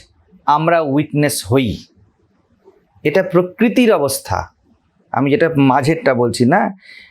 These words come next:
তুমি জানো কথার কোনো গুরুত্ব নেই, কিন্তু তবুও কথা ঘটে, তবুও কথা যখন ঘটে, এটা লীলার অবস্থা, এটা প্রকৃতির অবস্থা। আলটিমেটে ব্যক্তি বেবাগ হয়ে যাবে, চুপ হয়ে যাবে।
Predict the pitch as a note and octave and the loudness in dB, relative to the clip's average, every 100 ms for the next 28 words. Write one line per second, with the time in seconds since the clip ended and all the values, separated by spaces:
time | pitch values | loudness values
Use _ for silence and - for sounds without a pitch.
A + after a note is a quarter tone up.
0 | _ _ _ G3 A#3 F3 F#3 G#3 A#3+ A3 | _ _ _ 2 2 2 0 0 -2 -2
1 | F#3+ G#3 G#3+ G#3+ G#3+ G3 G3 G3+ G3+ F#3+ | 0 0 -2 -4 -4 -6 -6 -4 -4 -2
2 | E3 E3+ F3+ F#3 F3+ E3+ F3+ F#3 D#3 D3 | -4 -6 -2 0 2 2 0 0 0 0
3 | D#3 D#3 B2+ C3 A2 A#2 A2+ D3+ D3+ F#3+ | 0 -2 -2 -4 0 0 2 2 4 4
4 | A3 G#3 G3 F#3 F3+ F#3 F3 C#3 D3+ D3+ | 4 2 2 2 0 0 0 0 0 0
5 | A#2 - C#3 F3 F#3 C3+ C#3 D3 F#3+ G3+ | 0 0 0 0 0 -2 0 2 2 0
6 | A#2 A2+ - A2+ C3 E3+ F3 A#3 A#3 E3 | -2 -4 -4 -4 -2 -2 0 2 2 2
7 | A#2 - - G#2 - - - - F3 F3+ | 2 -2 -4 -6 -8 -16 -4 -2 -2 -6
8 | A3+ A3+ A#3 G3+ G3+ G#3 F3+ E3+ E3+ F3+ | -6 -2 0 2 0 2 2 2 2 0
9 | D3 C#3+ B2 A#2 F#2+ - - _ - A3 | 0 0 2 2 2 -2 -8 _ -2 0
10 | G#3 E3+ D3 A#2+ A2+ F#2 | 0 2 2 2 2 0